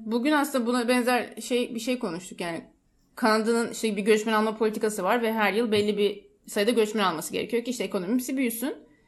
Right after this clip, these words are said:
Aslında istediği ve bizim geldiğimiz programlar Türkiye'deki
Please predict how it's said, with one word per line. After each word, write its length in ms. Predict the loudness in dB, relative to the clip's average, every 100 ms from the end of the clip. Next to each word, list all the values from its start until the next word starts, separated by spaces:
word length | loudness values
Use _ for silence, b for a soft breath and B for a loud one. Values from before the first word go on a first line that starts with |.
| b b 2
Aslında 480 | 2 4 2 2 2
istediği 520 | 0 0 0 0 2
ve 100 | 0
bizim 220 | 2 4
geldiğimiz 420 | 4 4 2 -2
programlar 600 | 0 0 2 2 2 -2 -6 _ _ _ _ _ _ _ _ _ _
Türkiye'deki 720 | 0 2 4 2 2 0 0